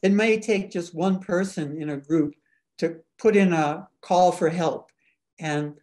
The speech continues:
that one person's act, um, produces the help that the group needs. And the result is the same as if all members of the group had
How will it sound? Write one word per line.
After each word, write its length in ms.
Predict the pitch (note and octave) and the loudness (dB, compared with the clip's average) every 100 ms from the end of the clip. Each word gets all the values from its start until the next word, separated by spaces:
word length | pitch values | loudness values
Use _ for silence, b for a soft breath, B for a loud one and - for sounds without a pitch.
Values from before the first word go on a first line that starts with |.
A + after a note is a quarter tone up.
| b b _ _ _ _ - | b b _ _ _ _ 0
that 180 | F3+ | 0
one 260 | E3 G3 G3 | 2 2 2
person's 520 | G3 F3 - D#3+ D#3+ - | 0 -4 -4 -8 -8 -10
act, 340 | E3+ E3 - _ _ _ _ _ | -8 -8 -14 _ _ _ _ _
um, 520 | F3 E3+ E3 D#3+ G3 - _ _ _ _ _ _ _ _ _ _ _ _ _ _ | -6 -4 -4 -6 -8 -14 _ _ _ _ _ _ _ _ _ _ _ _ _ _
produces 540 | G#3+ F#3+ A3 A3 F#3 D#3+ | 2 4 4 2 0 0
the 100 | D#3+ | -2
help 340 | F#3 E3+ E3 | 2 0 0
that 160 | D#3+ D#3 | -6 -8
the 60 | |
group 320 | D3 E3+ D#3+ - | -6 -4 -4 -4
needs. 540 | F#3 F3+ C#3 C#3 - _ _ _ _ _ _ | -2 -2 -4 -10 -20 _ _ _ _ _ _
And 480 | D#3+ D#3+ D#3 D#3 D#3+ _ _ _ - | -2 2 0 -2 -10 _ _ _ -2
the 80 | F3 | 0
result 440 | F3 F#3+ F#3 F#3 | 2 4 2 2
is 120 | D#3 | -6
the 100 | D3 | -10
same 480 | D3 - F#3 E3 C#3+ | -8 -2 0 0 -2
as 160 | C#3 C#3 | -4 -6
if 160 | C#3+ - - | -8 -10 -4
all 540 | E3+ F#3+ D#3+ D#3+ - | 0 2 2 -2 -8
members 340 | D#3 D3+ D3 C#3 | -4 -4 -4 -6
of 60 | |
the 120 | C3 B2+ | -10 -10
group 360 | C#3+ C#3 B2 _ _ _ _ _ - | -6 -6 -8 _ _ _ _ _ -6
had 540 | D#3+ D3+ D3 C#3 B2+ | 0 2 2 0 -4